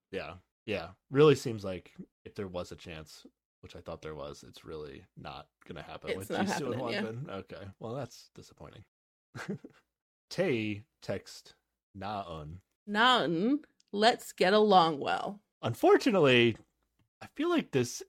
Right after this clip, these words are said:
Speaker 1: isn't clear enough to make it <laughs> obvious it's Tae.
Speaker 2: Yeah, yeah. He should have referenced something from their conversation or
Speaker 1: Super pumped
Speaker 2: something.
Speaker 1: for our date tomorrow.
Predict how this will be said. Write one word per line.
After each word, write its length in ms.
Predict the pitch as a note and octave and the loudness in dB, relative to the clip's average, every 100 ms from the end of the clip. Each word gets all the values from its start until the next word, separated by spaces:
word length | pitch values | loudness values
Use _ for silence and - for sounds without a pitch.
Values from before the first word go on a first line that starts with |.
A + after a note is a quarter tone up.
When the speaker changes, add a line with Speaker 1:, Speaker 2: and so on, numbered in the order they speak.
| - | -2
Speaker 1:
isn't 380 | A#2+ B2 A#2 | 0 0 -2
clear 320 | - - F#2+ G#2+ | -6 -8 -6 -4
enough 240 | C3 C3 | -2 -4
to 100 | - | -6
make 180 | F#2+ F2+ | -8 -8
it 100 | F2 | -8
<laughs> 0 | |
obvious 440 | E2+ F#2+ B2+ D3 | -6 -6 -4 0
it's 180 | D#3 - | 0 0
Tae. 520 | - D3+ D#3+ A3 F3 - - _ _ - | 2 2 2 -2 -6 -6 -12 _ _ -12
Speaker 2:
Yeah, 500 | G#3+ F#3+ F3 - G3+ G#3 - | -6 0 0 0 -2 -6 -8
yeah. 280 | - - F#3+ | 0 0 0
He 100 | A#3 | 0
should 280 | A3+ - C4+ | 0 4 8
have 400 | A3+ F#3+ G#3 - _ _ _ _ _ | 10 10 6 0 _ _ _ _ _
referenced 720 | F3 D#3+ F#3+ F#3+ F#3+ G3+ - | 0 2 2 2 0 -2 -8
something 500 | - F3+ G#3 F3 D#3 | -2 0 4 4 4
from 220 | F3+ F3 E3 | 2 0 2
their 120 | F#3 | 2
conversation 760 | - E3+ G3+ A#3 C4 C4 - | 4 4 4 4 4 2 2
or 40 | D3+ | 2
Speaker 1:
Super 380 | D3 E4+ F3+ E3+ | 10 10 12 10
pumped 120 | D3 | 12
Speaker 2:
something. 240 | A#3 D#3 | 12 12
Speaker 1:
for 100 | E3 | 8
our 100 | B2+ | 8
date 280 | A#2+ F3 G3 | 8 6 6
tomorrow. 640 | - D3 A#2+ B2 C3 D3+ | 4 4 6 6 4 0